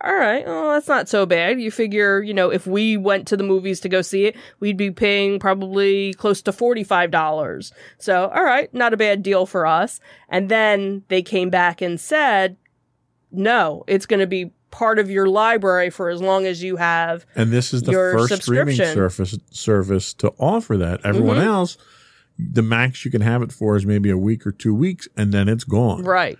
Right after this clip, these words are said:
Speaker 1: right.
Speaker 2: Even, even services where you're paying twenty dollars to get
Speaker 1: Mm-hmm.
Speaker 2: a first run movie.
Speaker 1: Yeah.
Speaker 2: The fact that I can pay thirty bucks and this is attached to my subscription
Speaker 1: Mm-hmm.
Speaker 2: now, that's one more incentive to keep my subscription going.
Speaker 1: Absolutely,
Speaker 2: So this is a
Speaker 1: absolutely.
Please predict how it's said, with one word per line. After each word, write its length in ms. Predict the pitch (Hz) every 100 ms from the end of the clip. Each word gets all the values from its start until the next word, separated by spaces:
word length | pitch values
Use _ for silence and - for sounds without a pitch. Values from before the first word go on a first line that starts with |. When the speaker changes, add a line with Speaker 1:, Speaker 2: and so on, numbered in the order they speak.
| -
Speaker 1:
right. 340 | 180 156 123 -
Speaker 2:
Even, 440 | - 131 131 110 -
even 280 | 135 135 117
services 540 | - 123 120 - 107
where 160 | 110 110
you're 120 | 110
paying 320 | - 110 101
twenty 320 | - 175 233 175
dollars 380 | 92 87 85 -
to 100 | 92
get 120 | 104
Speaker 1:
Mm-hmm. 40 | 110
Speaker 2:
a 60 | 156
first 180 | 95 -
run 200 | 95 87
movie. 380 | 87 85 - - _
Speaker 1:
Yeah. 300 | 185 190 240 - -
Speaker 2:
The 100 | 101
fact 280 | 123 127 123
that 100 | 117
I 100 | 117
can 140 | 110
pay 120 | 113 104
thirty 360 | - 123 139
bucks 400 | 92 90 90 -
and 200 | - 95
this 240 | 104 101 - _ _
is 140 | 107 98
attached 460 | 98 - 113 -
to 60 | 104
my 140 | 104 104
subscription 600 | 92 - - 127 - 220
Speaker 1:
Mm-hmm. 100 | 180
Speaker 2:
now, 240 | 185 220 - _ _ _ _ _
that's 260 | 139 143 139
one 240 | 127 151
more 240 | 147 139 120
incentive 400 | 123 139 131 107
to 80 |
keep 220 | 98 113 104
my 140 | 101
subscription 640 | - - - 110 - - 87
going. 160 | 87
Speaker 1:
Absolutely, 840 | 165 233 - 285 208 359 113 170 - -
Speaker 2:
So 140 | -
this 180 | 98 135
is 140 | 123 101
a 20 |
Speaker 1:
absolutely. 220 | 101